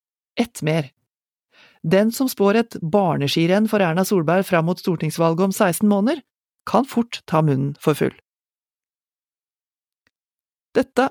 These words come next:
var dagens Nasjonen på øret. Flere kommentarer finner du på fronten av nettavisa vår, nasjonen punktum N O, gratis og åpent for alle, eller på Spotify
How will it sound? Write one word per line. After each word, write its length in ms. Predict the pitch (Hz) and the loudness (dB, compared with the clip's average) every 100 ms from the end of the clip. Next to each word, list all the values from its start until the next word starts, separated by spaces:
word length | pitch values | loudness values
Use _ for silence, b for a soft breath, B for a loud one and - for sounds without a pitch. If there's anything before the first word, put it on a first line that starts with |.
| 220 | 0
var 80 | 202 | 0
dagens 480 | 175 165 180 - - - | 0 0 -4 -6 -8 -4
Nasjonen 400 | 160 156 147 147 | -4 -2 -4 -2
på 120 | 214 180 | 2 2
øret. 240 | 180 254 _ B B B B - | 2 -2 _ B B B B 2
Flere 220 | 262 302 | 2 2
kommentarer 480 | 254 208 208 208 254 | 2 2 2 2 2
finner 320 | - 180 190 | 2 2 2
du 80 | 214 | 0
på 220 | - 208 208 _ - | 2 0 0 _ -4
fronten 400 | 156 156 226 214 | -2 -2 0 0
av 160 | 202 _ - | 0 _ -4
nettavisa 520 | 180 165 143 139 156 | -2 0 -2 0 0
vår, 140 | 160 - _ - | 0 -2 _ -2
nasjonen 460 | 165 156 151 190 | -2 0 -2 -2
punktum 400 | - 151 143 196 196 | -2 -4 -2 -2 0
N 140 | 180 311 | 2 0
O, 0 | B B B B | B B B B
gratis 560 | 151 151 165 277 262 - | 0 2 2 -2 -4 -6
og 220 | - 233 226 | -2 0 0
åpent 400 | 208 175 220 226 | 0 0 0 -2
for 160 | - 226 | 0 2
alle, 220 | 202 220 - b b b b | 2 0 -4 b b b b
eller 220 | 269 320 349 | 0 2 0
på 80 | 359 | -2
Spotify 480 | - 190 - 208 | 0 -2 0 2